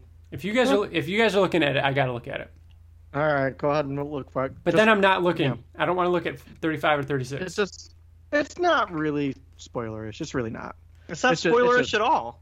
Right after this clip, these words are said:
Speaker 2: Yeah, it's not. I, I
Speaker 3: It's a really good cover.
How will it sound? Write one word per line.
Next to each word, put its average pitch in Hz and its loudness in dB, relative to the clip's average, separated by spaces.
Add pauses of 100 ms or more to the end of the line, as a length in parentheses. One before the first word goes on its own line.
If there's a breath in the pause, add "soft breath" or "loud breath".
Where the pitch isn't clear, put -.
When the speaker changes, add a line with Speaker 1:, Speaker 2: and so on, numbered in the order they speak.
Speaker 2:
Yeah, 131 -4
it's - -12
not. - -16 (400)
I, 160 -4
I 170 -6 (460 loud breath)
Speaker 3:
It's - -6
a 208 2
really 180 4
good 165 0
cover. 180 0